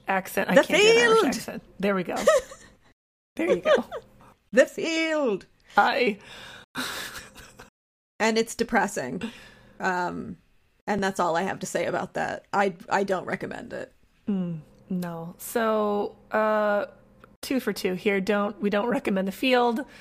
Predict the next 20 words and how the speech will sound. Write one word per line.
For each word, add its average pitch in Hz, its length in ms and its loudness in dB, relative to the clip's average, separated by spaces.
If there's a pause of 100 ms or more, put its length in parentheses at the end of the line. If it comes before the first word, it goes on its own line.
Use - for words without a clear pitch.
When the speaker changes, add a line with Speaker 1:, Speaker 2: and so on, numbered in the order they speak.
(500)
Speaker 1:
and 226 480 2
we 440 160 6
don't 571 420 10
Speaker 2:
<laughs> - 0 -
Speaker 1:
recommend 233 580 4
Glengarry 247 420 4
Glen 262 200 0
Ross. 339 460 -2 (140)
Uh, 262 360 2
here's 311 280 -2
the - 80 -8
thing. 330 220 -2
For - 80 2
Speaker 2:
Unless 269 180 6
Speaker 1:
those 240 160 4
Speaker 2:
you 440 100 6
Speaker 1:
of 415 60 6
Speaker 2:
are, 294 80 6
Speaker 1:
you 240 80 4
Speaker 2:
like, 208 600 2